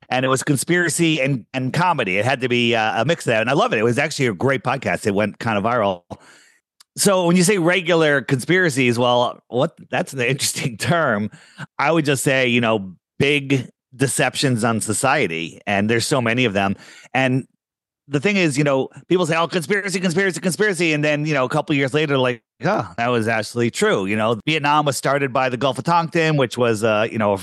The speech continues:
a, a fake attack and just all of that stuff. And everything a conspiracy theorist says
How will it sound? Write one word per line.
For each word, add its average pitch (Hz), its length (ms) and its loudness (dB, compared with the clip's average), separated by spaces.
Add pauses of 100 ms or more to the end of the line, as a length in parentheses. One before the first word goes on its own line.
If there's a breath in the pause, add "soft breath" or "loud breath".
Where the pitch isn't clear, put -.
(560 loud breath)
a, 127 220 2
a 127 80 0
fake - 260 -4
attack 170 600 0
and 123 180 -2 (280 loud breath)
just 214 180 0
all 240 300 2
of 233 80 2
that 196 120 0
stuff. 175 220 -2 (220)
And 170 260 -2 (840)
everything 208 520 0
a 185 60 2
conspiracy 165 520 -2
theorist 147 340 0
says 135 460 0